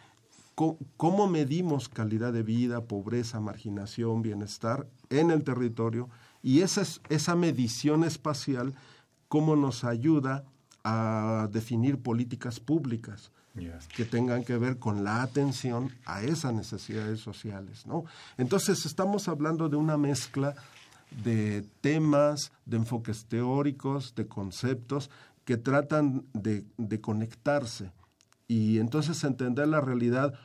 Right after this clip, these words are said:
Speaker 1: un poco como lo que intentaron los economistas clásicos, no separando la economía de la sociología, de la ciencia política,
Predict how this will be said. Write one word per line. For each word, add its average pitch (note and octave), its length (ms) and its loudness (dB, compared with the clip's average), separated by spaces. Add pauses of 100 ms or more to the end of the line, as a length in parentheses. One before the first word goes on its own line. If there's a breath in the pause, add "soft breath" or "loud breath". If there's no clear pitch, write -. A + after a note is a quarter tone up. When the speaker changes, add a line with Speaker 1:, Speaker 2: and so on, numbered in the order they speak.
(140 loud breath)
Speaker 1:
un D3+ 100 2
poco F3 440 2
como B2+ 260 4
lo B2+ 180 2
que C3+ 100 0
intentaron C3 520 2
los C#3 160 0
economistas B2 640 -2
clásicos, D3 640 -2 (320 soft breath)
no C#3 160 6
separando C#3+ 640 2
la A#2+ 120 4
economía A#2+ 540 4
de C3 100 2
la A2 120 2
sociología, A#2+ 760 -2
de A#2+ 80 -2
la A2+ 140 0
ciencia A#2+ 420 -2
política, B2 540 -4